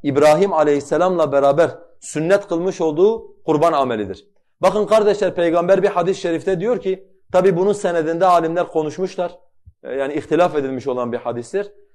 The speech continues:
"Men vecede sa'aten ve lem yudahhi fela yakrabenne musallana." İmkan bulduğu halde kurban kesmeyenler benim namazgahıma yaklaşmasınlar. Yani bayram namazı kılacakken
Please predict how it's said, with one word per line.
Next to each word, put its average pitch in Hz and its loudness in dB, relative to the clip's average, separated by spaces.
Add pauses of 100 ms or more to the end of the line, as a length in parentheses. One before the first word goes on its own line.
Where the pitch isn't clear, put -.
(240)
"Men 226 2
vecede 214 6
sa'aten 185 2 (380)
ve 156 6
lem 226 4
yudahhi 240 0 (220)
fela 220 6
yakrabenne 180 2
musallana." 123 -2 (680)
İmkan 180 0
bulduğu 185 0
halde 165 0
kurban 175 -2
kesmeyenler 226 -2 (1080)
benim 196 2
namazgahıma 180 2
yaklaşmasınlar. 117 -4 (520)
Yani 131 -2
bayram 170 4
namazı 170 0
kılacakken 202 0